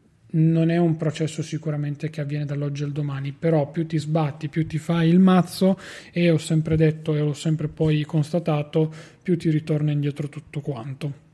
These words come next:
dette in soldoni. Per cui sono contento così, per adesso sta andando molto bene.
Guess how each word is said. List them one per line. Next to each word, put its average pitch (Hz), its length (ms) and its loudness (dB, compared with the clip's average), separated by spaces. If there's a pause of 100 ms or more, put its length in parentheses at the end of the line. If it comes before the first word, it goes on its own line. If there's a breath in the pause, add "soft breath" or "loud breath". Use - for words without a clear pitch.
(680)
dette 151 340 2
in 139 80 0
soldoni. 135 640 -6
Per 156 240 0
cui 165 420 0 (380 loud breath)
sono 180 300 0
contento 160 720 0
così, 214 560 0 (200 loud breath)
per 165 140 -4
adesso 165 360 -2
sta 156 160 -8
andando 170 360 0
molto 175 400 2
bene. 254 480 2